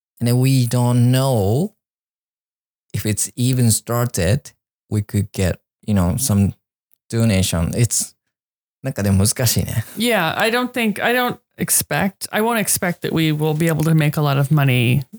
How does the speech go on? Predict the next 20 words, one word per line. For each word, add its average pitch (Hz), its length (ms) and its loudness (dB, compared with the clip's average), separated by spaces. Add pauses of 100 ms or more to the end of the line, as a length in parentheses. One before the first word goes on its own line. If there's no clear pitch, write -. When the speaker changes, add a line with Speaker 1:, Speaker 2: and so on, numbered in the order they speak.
(200)
Speaker 2:
through 147 160 -2
Clubhouse. 104 800 0
Speaker 1:
Mm. 55 320 0 (220)
Speaker 2:
It's 170 140 -2
possible, 220 800 -2 (760)
depending 196 480 0
on 175 100 2
how 170 440 0
it's 160 260 0
used. 160 580 2 (880)
Um, 156 640 0 (1300)
I 202 80 0
think 226 280 -2
maybe 208 260 2
some 196 260 2
of 180 60 0
the 180 100 0
people 170 320 0
who 165 320 2
are, 143 520 0